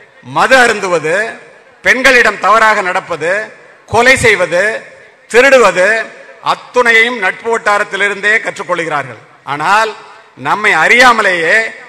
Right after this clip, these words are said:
இந்த பிள்ளைகளை நட்பு வட்டாரத்திற்கு தள்ளுவது யார்?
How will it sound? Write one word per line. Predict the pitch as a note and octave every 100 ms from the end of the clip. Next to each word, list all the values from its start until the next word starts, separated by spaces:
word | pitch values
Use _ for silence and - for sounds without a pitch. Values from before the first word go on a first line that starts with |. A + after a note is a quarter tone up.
| -
இந்த | E3+ F#3 D#3+
பிள்ளைகளை | G3+ B3 B3 G#3+ A3
நட்பு | G#3+ G3 F#3+ A#3 A3+
வட்டாரத்திற்கு | G#3 G3+ - F3+ E3+ D#3
தள்ளுவது | G3+ A#3 G3+ G3
யார்? | F3 D#3